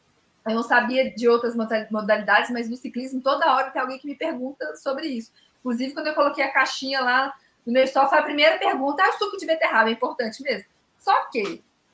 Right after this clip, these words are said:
pra... aí eu fui procurar em termos de artigo,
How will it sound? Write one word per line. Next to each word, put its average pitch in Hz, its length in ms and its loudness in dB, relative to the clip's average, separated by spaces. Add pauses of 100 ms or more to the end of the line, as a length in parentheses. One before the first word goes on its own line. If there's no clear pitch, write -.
(460)
pra... 415 580 2
aí 277 200 2
eu 339 80 -8
fui 392 100 -12
procurar 330 480 0
em 330 40 -8
termos 320 260 -2
de 339 60 -6
artigo, 302 480 -2